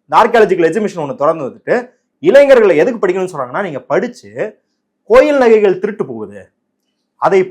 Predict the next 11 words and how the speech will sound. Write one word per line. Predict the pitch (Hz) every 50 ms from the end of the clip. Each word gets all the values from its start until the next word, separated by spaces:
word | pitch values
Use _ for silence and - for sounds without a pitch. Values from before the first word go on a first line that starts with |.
| -
பாதுகாக்கிறதுக்கு | 170 202 262 277 262 247 226 - 208 196 185 233
இளைஞர்கள் | 254 220 202 214 220 220 208 190 180 156
முன் | 147 160 202 226
வர | 220 208 165 147
வேண்டும்" | 131 127 120 120 120 120 -
அப்படின்றாங்க. | _ - 120 113 104 92 87 _ _ _ _ _ _ _ _ _ _ _ _ _ _
நீங்க | - 139 151 151 139 131
வந்து | 139 170 214 208 156 135 - - -
ரொம்ப | 123 135 156 160 131 120 139 160
ஆர்டினரியாக | 160 160 139 117 113 104 92 95 107
இங்க | 131 202 220